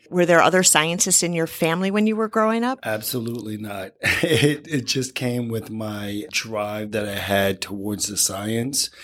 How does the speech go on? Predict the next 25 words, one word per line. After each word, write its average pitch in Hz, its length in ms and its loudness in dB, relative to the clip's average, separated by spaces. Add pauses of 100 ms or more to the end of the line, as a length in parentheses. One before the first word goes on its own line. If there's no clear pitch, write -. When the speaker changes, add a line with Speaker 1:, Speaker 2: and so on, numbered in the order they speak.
(340)
Speaker 2:
Also, 123 380 2
when 110 160 2
you're 110 160 -2
a 104 40 -6
child 113 420 0
growing 117 340 -2
up, 123 160 0 (240)
you 107 120 -6
really 147 320 4
don't 135 200 6
know 127 120 4
what 127 160 2
you 123 120 0
want 127 200 0
to 123 60 -2
be. 123 340 4
You 117 220 -6
really 135 260 -2
don't 135 180 -2
know 135 120 -2
what 117 180 -2
you 127 100 -4
want 123 160 -4
to 120 80 -4
do. 127 280 0